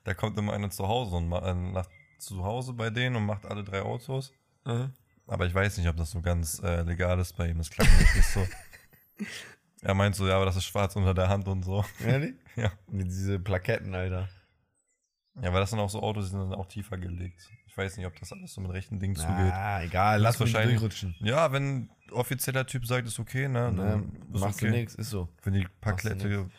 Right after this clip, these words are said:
Speaker 1: pa-,
Speaker 2: Die verdienen auch richtig Geld da, ne, in so einer Prüfstelle, wenn du Autoabnehmer bist. Ich hab mir neulich ein Video angeguckt,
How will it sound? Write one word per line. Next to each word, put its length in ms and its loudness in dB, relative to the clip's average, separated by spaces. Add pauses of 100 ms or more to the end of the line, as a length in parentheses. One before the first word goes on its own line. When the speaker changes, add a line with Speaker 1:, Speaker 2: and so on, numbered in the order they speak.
Speaker 1:
pa-, 160 -10
Speaker 2:
Die 100 4
verdienen 320 4
auch 140 4
richtig 240 0
Geld 280 2
da, 80 4
ne, 300 2
in 140 4
so 60 4
einer 140 4
Prüfstelle, 580 -2
wenn 220 0
du 120 -2
Autoabnehmer 600 2
bist. 280 -2 (120)
Ich 160 -16
hab 100 -2
mir 120 2
neulich 180 2
ein 60 -2
Video 160 -2
angeguckt, 440 -2